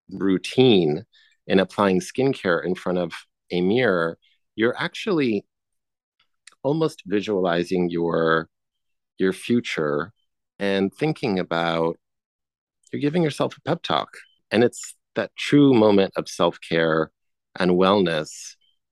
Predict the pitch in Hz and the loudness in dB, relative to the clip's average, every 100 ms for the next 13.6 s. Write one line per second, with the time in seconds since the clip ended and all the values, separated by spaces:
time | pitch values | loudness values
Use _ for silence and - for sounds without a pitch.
0 | _ 110 107 120 151 160 117 101 - - | _ 2 4 6 4 2 0 -4 -10 -18
1 | _ _ _ _ _ 101 85 - _ _ | _ _ _ _ _ -2 -2 -8 _ _
2 | _ _ _ _ 90 85 - 98 90 - | _ _ _ _ -4 -4 0 4 4 0
3 | - - _ _ _ - 110 - - - | -12 -20 _ _ _ -2 -2 -2 -12 -14
4 | _ _ _ - 95 98 95 90 - - | _ _ _ 2 2 4 4 4 2 4
5 | 87 87 85 87 - 98 98 92 90 - | 4 4 0 0 -2 0 0 0 -2 0
6 | 87 107 110 87 95 - 87 101 - 95 | 2 4 4 2 -2 -2 -2 -2 -2 -6
7 | 80 135 143 95 82 87 _ 110 - - | -4 -4 -4 -2 -4 -6 _ -8 -6 -8
8 | - 175 110 92 - 127 165 127 95 87 | -2 2 4 2 0 -2 0 -2 -2 -2
9 | 85 82 - _ _ _ _ _ _ _ | 0 -2 -6 _ _ _ _ _ _ _
10 | _ 98 104 135 135 110 98 - 90 87 | _ -6 -4 -4 -4 -6 -6 -6 -6 -6
11 | - 87 90 - 101 101 95 87 87 87 | -6 -6 -6 -2 0 2 2 2 0 -4
12 | - 98 - 98 90 85 85 85 85 85 | -4 -4 -2 -2 -2 0 0 2 0 -2
13 | - _ _ - 98 | -6 _ _ -6 -4